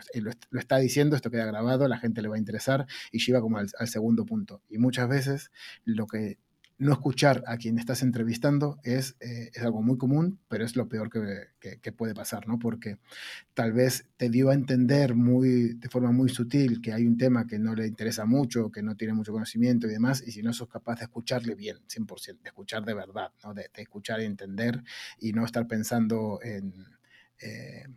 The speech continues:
eh, interiormente de cuál es tu siguiente pregunta o cuál es la respuesta que querés dar en lugar de ser-, de, de seguir escuchando. Y eso me di cuenta que lo, que era lo que hacía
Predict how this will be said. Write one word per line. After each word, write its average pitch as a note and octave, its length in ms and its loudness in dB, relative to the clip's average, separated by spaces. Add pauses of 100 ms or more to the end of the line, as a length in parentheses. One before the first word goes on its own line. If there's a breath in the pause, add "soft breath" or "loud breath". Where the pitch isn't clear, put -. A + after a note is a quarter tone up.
(240)
eh, - 140 -12 (240)
interiormente B2+ 760 2
de A#2 140 -2
cuál C3 160 4
es B2+ 60 4
tu C3 100 -6
siguiente A#2+ 480 2
pregunta C3 540 2
o A#2 120 2
cuál A#2+ 160 2
es A#2 60 4
la A2+ 80 2
respuesta A#2 480 -2
que A2+ 100 -2
querés A2+ 220 -2
dar A#2+ 180 2
en A#2+ 80 4
lugar G#2+ 280 -2
de G#2+ 80 -8
ser-, G#2 280 -6
de, G2+ 120 -10
de G#2 120 -8
seguir A2 160 -4
escuchando. C3+ 520 0 (380 loud breath)
Y B2 120 2
eso C3 140 2
me A#2+ 220 4
di A#2 100 2
cuenta A#2+ 280 0
que G#2+ 60 -6
lo, G2 160 -6
que B2 100 -4
era A2 80 -2
lo G2+ 100 -4
que F#2+ 80 -14
hacía - 280 -10